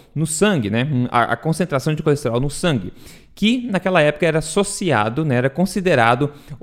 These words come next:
um, como um potencial risco, né, um fator de risco para a doença cardíaca. Aí o Ansel Keys, que quem me acompanha já conhece, é um fisiologista lá da Universidade de Minnesota, lá atrás,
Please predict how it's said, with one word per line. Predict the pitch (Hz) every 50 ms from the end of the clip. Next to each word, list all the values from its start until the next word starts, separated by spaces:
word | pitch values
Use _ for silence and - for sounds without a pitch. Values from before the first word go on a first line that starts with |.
| - - -
um, | 139 135
como | 127 135 - 139 151 156
um | 147
potencial | 156 - 151 151 151 160 165 160 - - 214 208 214 208
risco, | 175 156 135 156 160 - - - - 104
né, | 98 107
um | 139 165 185
fator | - - - 139 - 165 170 180
de | 160 160
risco | 127 110 117 123 - - 151
para | - - 107 101 101
a |
doença | 98 104 104 101 - -
cardíaca. | - - 101 95 98 127 170 175 135 - - - - - - - - _ - _ _ _ _ _ _ _ _ - 190
Aí | 202 220
o | 233 214 202
Ansel | 202 202 190 - 220 196 160
Keys, | - - 208 208 220 214
que | - - -
quem | - - 139
me | 143 139
acompanha | 139 - 131 123 131 139 135
já | 117 127 127
conhece, | 131 185 170 139 139 143 143 139 - 151 143 131
é | 120
um | 135
fisiologista | 127 - 131 123 139 139 143 131 120 98 120 143 139 143 - 123
lá | 110 110 120 131 127 - - -
da | - 113
Universidade | 123 123 113 127 123 - 120 107 104 98 98
de | 104
Minnesota, | 113 123 135 151 156 - - - 143 143 135 131 131 117
lá | 127 160
atrás, | 196 - - 165 156 147 147 143 143 135 -